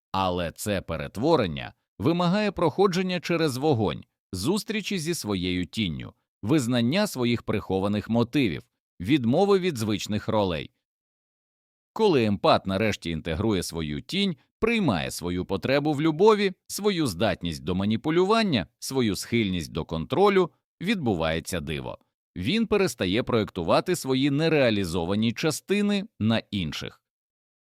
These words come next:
Йому більше не потрібно знаходити в партнері те, чого йому не вистачає в собі. Він стає цілісним. Цей процес можна проілюструвати метафорою дзеркального лабіринту.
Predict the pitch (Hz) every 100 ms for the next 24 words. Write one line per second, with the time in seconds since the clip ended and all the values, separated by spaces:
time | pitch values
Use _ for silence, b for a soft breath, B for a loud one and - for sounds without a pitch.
0 | _ _ _ _ 95 139 202 196 220 214
1 | 208 202 202 202 196 196 160 175 131 98
2 | 90 87 - 82 92 78 67 - 113 143
3 | 165 - 151 127 135 127 127 120 104 -
4 | 95 - 85 82 - 92 69 58 - _
5 | _ 87 127 214 - 139 113 104 113 -
6 | 170 143 78 - 58 55 - _ _ -
7 | 82 - 73 - 156 - 175 175 185 190
8 | 190 180 160 143 139 139 143 127 117 104
9 | 117 123 120 104 117 87 95 90 85 82
10 | 85 80 82 76 60 -